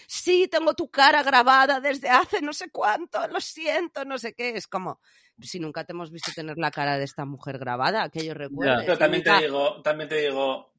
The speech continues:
Speaker 3: eh, ok, Sa-, eh, Said, no tortu-, no to-, torturas a mujeres. ¿Quieres una medallita? ¿Quieres una medallita? Porque a, a hombres sí lo hiciste,
Speaker 2: O sea, que aparte,
Speaker 3: eh.
Speaker 2: aparte de torturador, machista.
Speaker 1: No, pero,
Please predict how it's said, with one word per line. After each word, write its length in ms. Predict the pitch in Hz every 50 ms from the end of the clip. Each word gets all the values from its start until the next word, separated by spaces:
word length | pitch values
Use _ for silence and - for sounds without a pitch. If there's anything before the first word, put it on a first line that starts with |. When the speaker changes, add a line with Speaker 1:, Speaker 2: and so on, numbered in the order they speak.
| _ - 175
Speaker 3:
eh, 580 | 165 151 147 139 139 135 131 139 - - - _ - 165 - -
ok, 240 | - 147 127 - 127 123 123 131 123
Sa-, 180 | - - 131 139
eh, 320 | 135 135 123 120 113 113 110
Said, 360 | - 123 123 123 131 131 139
no 120 | 131 135 143
tortu-, 320 | 147 139 143 143 151 -
no 140 | 143 139 143
to-, 180 | 147 170 165 165
torturas 400 | - 139 135 143 147 143 139 139
a 60 | 151
mujeres. 540 | 143 135 123 - - 135 127 127 127 - - _
¿Quieres 240 | - 147 151 151
una 100 | 165 170
medallita? 520 | 170 165 160 170 170 165 - - - 98 - _ _
¿Quieres 200 | - 143 139 - -
una 100 | 165 160
medallita? 440 | 160 151 160 160 156 - - 175 160
Porque 260 | 151 160 143 - 147
a, 60 | 147 143 - - -
a 120 | 147 143 143
hombres 300 | 143 151 170 180 170 -
sí 160 | - 156 151
lo 100 | 156 156
hiciste, 240 | 143 - 170 165 -
Speaker 2:
O 20 | 160
sea, 100 | 170 160
que 80 | 165
aparte, 300 | 170 170 175 170 - - 196 180
Speaker 3:
eh. 60 | - -
Speaker 2:
aparte 380 | 175 165 - 175 170 165 202 196
de 60 | 196
torturador, 580 | - 196 190 - - 190 190 180 180 196 202 196
machista. 500 | 185 165 - - 170 165 - - - 131 - - _ _ _ _ _ _ _ -
Speaker 1:
No, 180 | - 269 269 269
pero, 160 | - 214 294